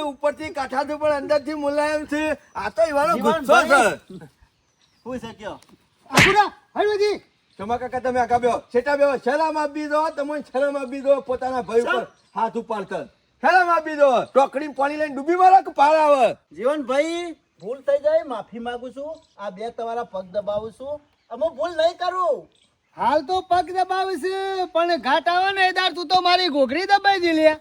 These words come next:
Speaker 3: એટલા તારો વિશ્વાસ રખાયો નહીં, તું હેડ ઓન કરો અહીંથી. હેડ ઓન
Speaker 1: જીવનલાલ.
Speaker 3: કર.
Speaker 2: માફી માંગુ.
Speaker 1: બેહો. આ બાદ બેહો
Speaker 2: પણ
Speaker 1: અમે.
Speaker 2: માફી તો માંગી.
Speaker 1: હાલ બેહો,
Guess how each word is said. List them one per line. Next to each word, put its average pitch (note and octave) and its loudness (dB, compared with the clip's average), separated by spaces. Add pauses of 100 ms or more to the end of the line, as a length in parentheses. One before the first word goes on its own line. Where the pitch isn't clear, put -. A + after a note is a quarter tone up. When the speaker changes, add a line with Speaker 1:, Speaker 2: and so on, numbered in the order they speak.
(320)
Speaker 3:
એટલા E4 -4
તારો E4+ -2
વિશ્વાસ F4 -2
રખાયો F4 -2
નહીં, F4+ -6
તું E4+ -10
હેડ D4 -8
ઓન D#4 -10
કરો D4+ -12
અહીંથી. C4+ -10 (240)
હેડ A#3+ -8
ઓન F4+ 0
Speaker 1:
જીવનલાલ. D#4 2
Speaker 3:
કર. F#4 -2
Speaker 2:
માફી C#4 -2
માંગુ. C#4+ -8 (260)
Speaker 1:
બેહો. G3+ -6 (240)
આ C#4 -2
બાદ G#4 2
બેહો F4+ 0
Speaker 2:
પણ G#4 6
Speaker 1:
અમે. G#4 0
Speaker 2:
માફી G4 0
તો G4 6
માંગી. F#4 -2 (420)
Speaker 1:
હાલ D#4+ 4
બેહો, D#4+ 6